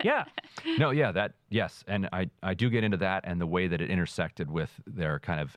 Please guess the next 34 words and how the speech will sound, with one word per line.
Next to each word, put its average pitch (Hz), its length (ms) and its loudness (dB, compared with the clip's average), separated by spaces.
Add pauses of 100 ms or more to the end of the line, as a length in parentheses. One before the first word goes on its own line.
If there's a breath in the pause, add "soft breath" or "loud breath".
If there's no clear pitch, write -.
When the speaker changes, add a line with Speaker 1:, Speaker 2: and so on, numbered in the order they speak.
(100)
Speaker 2:
inability 80 460 0
to 71 60 -6
flex - 300 -6
power, 82 340 -2
particularly 85 440 -6
with, 73 140 -4 (120)
you're - 160 -10 (160)
talking 78 240 -2
about 76 140 -2
this, - 200 -12 (140)
the 78 80 -6
Sunrise 82 500 -2
moment, 73 360 -2 (580 soft breath)
where 85 460 0 (340)
Sunrise, 101 680 0
after 92 280 -2
the 90 120 2
occupation 80 800 -4 (100)
and 82 100 -4
then 78 120 0
after 82 500 -2 (220 soft breath)
their 87 120 0
ability 87 340 0
to 80 80 -4
get 85 320 -4
almost 85 300 -4
every 80 260 -8
candidate 78 480 -4
to 76 120 -8
endorse 71 360 -4
a 85 40 -10
Green 80 220 -4
New 69 120 -4
Deal, 87 400 0